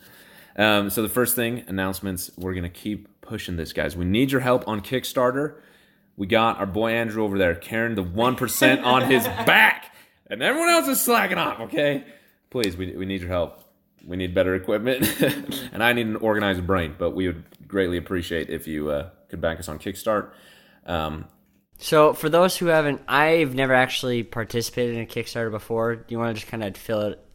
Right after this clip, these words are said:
Speaker 2: them in on what they have to do or search a certain name or something?
Speaker 1: Yeah, exactly. So the link is in the show notes if you do go there, um, and you can just click on that.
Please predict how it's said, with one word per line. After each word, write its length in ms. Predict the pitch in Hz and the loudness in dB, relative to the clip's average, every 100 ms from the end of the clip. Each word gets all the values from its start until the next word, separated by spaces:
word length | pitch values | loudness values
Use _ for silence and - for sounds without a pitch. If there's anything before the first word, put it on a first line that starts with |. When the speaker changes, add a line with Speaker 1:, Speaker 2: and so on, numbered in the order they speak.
| - | -12
Speaker 2:
them 240 | 107 104 | -6 -4
in 160 | 107 107 | -4 -4
on 240 | 104 98 | -4 -4
what 140 | 104 104 | -6 -6
they 60 | |
have 180 | 104 101 | -8 -8
to 120 | 101 | -10
do 400 | 85 98 101 104 | -8 -6 -4 -4
or 200 | 98 87 - | -4 -8 -10
search 480 | - 107 104 101 104 | -8 -4 -4 -6 -14
a 80 | 87 | -14
certain 320 | - 110 95 | -10 -8 -8
name 240 | 98 90 101 | -8 -6 -8
or 60 | |
something? 320 | 101 104 101 107 | -8 -12 -14 -2
Speaker 1:
Yeah, 220 | 127 170 | 0 2
exactly. 380 | 101 107 151 104 | 0 0 0 0
So 320 | 92 131 131 | 0 4 4
the 400 | 123 120 117 107 | 2 2 2 2
link 400 | 107 107 139 156 - | 0 0 0 0 -2
is 160 | 127 | -4
in 200 | 123 127 | -2 -4
the 80 | 110 | -4
show 240 | - 107 | -2 -2
notes 280 | 110 123 123 | 0 -2 -2
if 140 | 104 101 | -6 -4
you 80 | |
do 240 | 90 101 104 | -2 -2 0
go 180 | 110 113 | 0 2
there, 360 | 117 127 135 - _ - | 2 0 -4 -18 _ -6
um, 460 | 87 85 82 78 - _ _ _ _ | 0 0 -2 -6 -12 _ _ _ _
and 120 | 87 | -6
you 80 | 90 | -4
can 140 | 90 85 | -4 -8
just 160 | 85 | -6
click 220 | - 95 | -4 -2
on 120 | 98 95 | -2 0
that. 280 | 98 98 | 0 -2